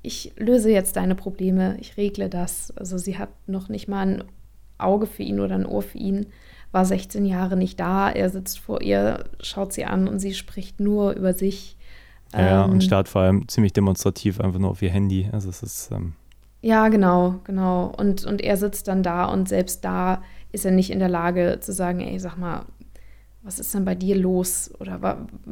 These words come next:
Speaker 1: wo warst du die letzten sechzehn Jahre?“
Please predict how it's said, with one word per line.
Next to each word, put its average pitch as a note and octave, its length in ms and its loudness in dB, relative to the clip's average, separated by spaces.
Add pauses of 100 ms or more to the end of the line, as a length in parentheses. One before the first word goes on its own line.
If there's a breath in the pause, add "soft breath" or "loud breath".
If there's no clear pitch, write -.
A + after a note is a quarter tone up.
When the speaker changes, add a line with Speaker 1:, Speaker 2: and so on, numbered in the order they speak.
(340)
Speaker 1:
wo G3 340 4
warst G3 420 6
du A3+ 240 6
die A3 200 0
letzten G3+ 420 4
sechzehn G3 460 4
Jahre?“ F#3 560 6